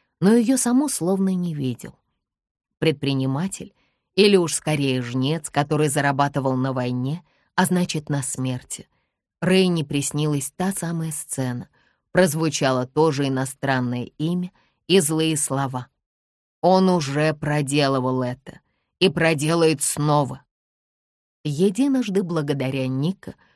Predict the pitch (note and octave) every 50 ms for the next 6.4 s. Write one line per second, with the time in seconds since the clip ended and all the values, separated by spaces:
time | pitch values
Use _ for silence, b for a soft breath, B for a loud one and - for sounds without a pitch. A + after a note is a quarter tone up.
0 | _ _ _ - - - - F#3+ F#3+ F#3 F3 E3+ E3 D3+ - C#3+ C3 C3 - C3
1 | C3 B2+ - - C3+ C#3 D3+ E3+ - - - D#3 - - b b b b b -
2 | E3+ G3+ A#3+ B3+ B3 A#3 G3 A3 A#3 G#3+ - - G3 G3+ G3+ G3+ G3+ G3 G3+ F#3+
3 | F#3+ E3+ D3+ D3+ C3+ B2+ B2 B2 B2+ C3 C#3 D3 D3+ D3+ D3+ D#3+ D3 D3 D3 D3
4 | C#3 C3+ C3 C#3 C3+ C3+ C#3 C#3 C#3 C#3 C3 B2+ B2+ B2+ - - B2+ A#2+ A#2+ -
5 | - D3 F3+ G3+ G3 G3 b b b b b - - - F3 D3+ D#3 C3 - D#3
6 | D3+ D3+ D3+ C#3+ C#3 E3 F#3+ G3